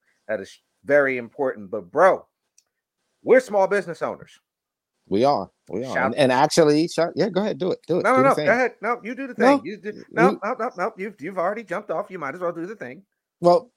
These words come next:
Speaker 2: shouts out to all of the small business owners. Shouts out to all of the people that reach out to us, that run ads with us, that contribute to what we're doing. And shouts out to our business partners. Um, we have to give a really, really big shouts out to Hensley, uh, David Hensley,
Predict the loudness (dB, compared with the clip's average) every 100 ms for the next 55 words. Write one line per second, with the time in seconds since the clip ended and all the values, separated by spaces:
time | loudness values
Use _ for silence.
0 | -14 -4 0 0 0 -2 -2 -4 -4 -6
1 | -8 -4 -2 -2 -2 -4 -6 -10 -8 -6
2 | -6 -4 -2 -2 -2 -4 -4 -4 -4 -4
3 | -6 -6 0 0 0 -2 0 0 0 0
4 | 0 0 -2 _ _ _ -2 0 2 2
5 | 2 0 0 -2 0 -2 -2 -4 -2 -4
6 | 0 0 -2 -2 0 0 0 0 0 0
7 | -2 2 4 4 2 0 0 -4 0 0
8 | 0 -2 -10 -4 0 0 -2 -8 -12 _
9 | _ _ -6 -4 0 2 2 2 -2 -2
10 | -2 -2 2 4 4 0 -4 -4 -6 -6
11 | 0 0 0 0 -2 -4 -10 -6 -4 -2
12 | -2 -4 -8 _ -4 -4 2 2 2 0
13 | -2 0 0 0